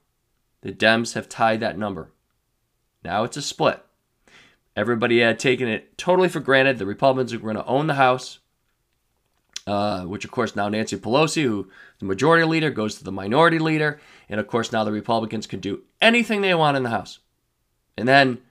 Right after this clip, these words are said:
you think about trying to pass a bill. How do you pass a bill with a Republican House, a possible Democratic Senate,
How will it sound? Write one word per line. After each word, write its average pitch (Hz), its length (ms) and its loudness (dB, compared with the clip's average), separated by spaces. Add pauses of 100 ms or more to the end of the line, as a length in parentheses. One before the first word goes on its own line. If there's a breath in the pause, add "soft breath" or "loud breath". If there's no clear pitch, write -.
(180)
you 113 60 -6
think 123 200 -2
about 123 180 2
trying 127 180 4
to 113 60 0
pass 127 320 4
a 117 40 -4
bill. 170 420 2 (360)
How 139 140 6
do 139 80 4
you 135 60 2
pass 135 260 4
a 117 60 -6
bill 131 360 4 (220 soft breath)
with - 80 -8
a 110 40 -4
Republican 135 500 2
House, 120 360 2 (680)
a - 40 -8
possible 135 380 4
Democratic 120 560 2
Senate, 117 380 0